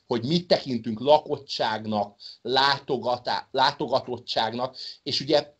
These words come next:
pontosan az ilyen távoli ritkán lakott helyek terén ugye, ö, komolyan előkerül a, az úgynevezett de facto népesség, ö, kérdése, tehát ez a jelenlévő népességet jelenti, mert gondoljunk mondjuk a,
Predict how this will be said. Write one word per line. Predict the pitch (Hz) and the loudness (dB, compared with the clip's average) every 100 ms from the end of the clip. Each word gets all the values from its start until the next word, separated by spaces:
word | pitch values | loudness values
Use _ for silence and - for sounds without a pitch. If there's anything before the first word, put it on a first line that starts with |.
| _ | _
pontosan | - 208 214 190 165 | 4 4 6 2 0
az | 135 | -2
ilyen | 135 135 131 131 - - - _ _ | -2 -2 -2 -6 -12 -20 -20 _ _
távoli | 170 185 160 143 | 4 4 4 -2
ritkán | 147 - 131 | -4 -4 -4
lakott | 123 127 | -4 -8
helyek | - 135 123 - _ _ | -2 -2 -2 -8 _ _
terén | - 143 151 147 | -2 0 2 -2
ugye, | 139 143 139 - - _ | 0 0 0 -4 -20 _
ö, | - 127 123 - | -2 0 0 -2
komolyan | - 185 180 147 | 2 4 4 4
előkerül | 151 147 135 - 123 123 120 | 4 2 -2 -2 -2 0 2
a, | 117 120 120 - - | 4 2 0 -8 -14
az | 110 | -10
úgynevezett | 156 156 131 123 117 107 | -6 -2 -2 2 2 4
de | 147 | 2
facto | 139 147 117 - - 107 | 4 0 0 -6 -8 -6
népesség, | 98 104 104 101 - - 98 90 85 - | -6 -8 -8 -8 -8 -10 -8 -10 -12 -12
ö, | 101 90 | -8 -8
kérdése, | - 127 139 143 | -6 -6 -4 -4
tehát | 135 120 | -4 -4
ez | 120 | -2
a | 120 | 2
jelenlévő | 135 165 151 131 120 107 95 98 | 4 6 6 4 2 0 -4 -8
népességet | 98 95 92 - 85 82 | -8 -10 -12 -10 -12 -10
jelenti, | 110 139 156 175 - - | -8 -6 -6 -8 -10 -8
mert | - 127 | -4 0
gondoljunk | 147 214 208 160 139 | 6 6 6 4 -2
mondjuk | 139 135 - | -8 -6 0
a, | 120 117 | 0 0